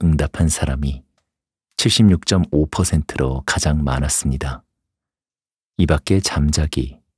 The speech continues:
영화, 드라마 감상하기, 맛있는 음식 먹기, 산책하기, 운동하기, 음주, 취미 생활하기, 친구 만나기,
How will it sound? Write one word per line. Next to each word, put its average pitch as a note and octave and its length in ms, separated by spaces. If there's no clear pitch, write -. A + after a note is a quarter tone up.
영화, D#2 540
드라마 D2 400
감상하기, C#2 800
맛있는 F2+ 420
음식 D#2+ 300
먹기, C2+ 500
산책하기, C#2+ 760
운동하기, F2 760
음주, D2 500
취미 G#2+ 320
생활하기, D2+ 720
친구 F#2 320
만나기, C#2 540